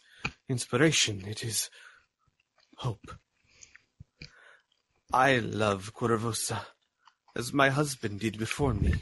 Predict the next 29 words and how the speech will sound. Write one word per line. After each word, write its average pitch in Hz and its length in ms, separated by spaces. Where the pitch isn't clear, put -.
His 143 300
death 113 480
has 104 300
shocked - 680
this 117 160
city, 110 460
as 120 160
it 127 120
has 123 240
me. 120 320
But - 160
I 110 200
will 110 180
not 110 380
see - 260
his 101 240
legacy 110 400
destroyed 127 680
in 98 140
death, - 360
and 123 80
I 123 40
shall 135 200
not 151 260
see 165 280
my 127 180
city 139 340
torn 170 380
apart. 110 520